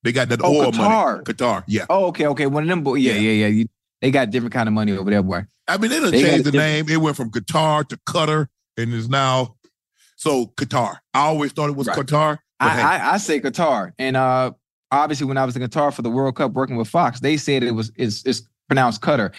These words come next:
Speaker 1: I
Speaker 2: I
Speaker 1: know.
Speaker 2: said, "No, it's not," because Qatar is spelled K U T T E R. So I'm not saying Qatar. I'm, I'm saying it exactly how it's spelled.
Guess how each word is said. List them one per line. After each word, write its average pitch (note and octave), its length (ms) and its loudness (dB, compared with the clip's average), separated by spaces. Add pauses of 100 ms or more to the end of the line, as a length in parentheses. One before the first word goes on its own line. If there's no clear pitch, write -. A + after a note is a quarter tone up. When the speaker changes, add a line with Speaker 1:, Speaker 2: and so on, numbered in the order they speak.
(120)
Speaker 1:
I - 20 -6
Speaker 2:
I - 40 -4
Speaker 1:
know. C3+ 60 0
Speaker 2:
said, C3+ 200 0
"No, C3 140 0
it's B2 80 0
not," B2 200 0
because A#2 280 0
Qatar D#3+ 240 0
is C3 100 0
spelled B2+ 320 0
K C#3+ 140 0
U C3+ 260 4
T B2+ 280 0
T C3 340 2
E A#2+ 40 2
R. A#2+ 320 2 (140)
So - 160 -4
I'm C3 120 0
not B2+ 160 0
saying C3 260 -2
Qatar. A#2 200 -2
I'm, C3 160 0 (180)
I'm C3 240 0 (260)
saying F3+ 420 -2
it D3 100 2
exactly C#3 460 0
how C#3 200 0
it's A#2+ 100 -6
spelled. G#2 300 -4